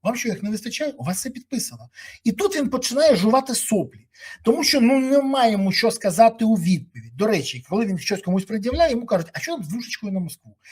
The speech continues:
І він знов затикається. Це проблема, величезна проблема для України. Що каже Зеленський?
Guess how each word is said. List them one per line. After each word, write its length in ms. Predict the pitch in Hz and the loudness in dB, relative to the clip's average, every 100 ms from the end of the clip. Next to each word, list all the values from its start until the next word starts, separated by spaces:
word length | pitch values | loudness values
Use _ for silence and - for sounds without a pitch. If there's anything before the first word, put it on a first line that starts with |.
| - - | -14 -4
І 80 | 269 | -2
він 160 | 330 | -2
знов 260 | 208 349 302 | 2 4 4
затикається. 800 | 294 285 - 254 143 110 - - - - - | 0 -4 4 4 4 -4 -14 -14 -18 -10 2
Це 180 | 240 | 2
проблема, 640 | 240 269 214 254 320 175 120 | 6 4 4 4 4 2 -2
величезна 560 | 180 196 - 247 233 | -2 -2 2 2 2
проблема 420 | 262 247 175 185 196 | -2 -2 -2 -2 0
для 120 | 226 | 2
України. 480 | 233 240 247 151 - _ - - | 2 0 -4 -6 -10 _ -20 -8
Що 160 | - 381 | -2 2
каже 240 | 330 247 | 4 2
Зеленський? 520 | 214 185 127 - _ | 2 -2 -4 -10 _